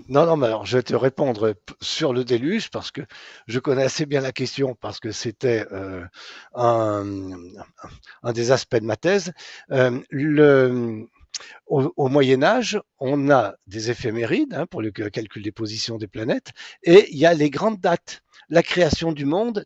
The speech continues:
telle date, sans complexe, hein. Euh, le déluge,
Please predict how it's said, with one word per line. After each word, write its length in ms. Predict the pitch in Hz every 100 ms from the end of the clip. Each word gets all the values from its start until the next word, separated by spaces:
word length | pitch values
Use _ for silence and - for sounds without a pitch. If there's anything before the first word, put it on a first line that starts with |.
| _
telle 180 | 226 214
date, 360 | 190 - - 151 170 120 135 -
sans 240 | - 208
complexe, 420 | 208 202 147 - -
hein. 80 | - - - - 156
Euh, 100 | -
le 200 | 175 214
déluge, 580 | 170 180 208 247 185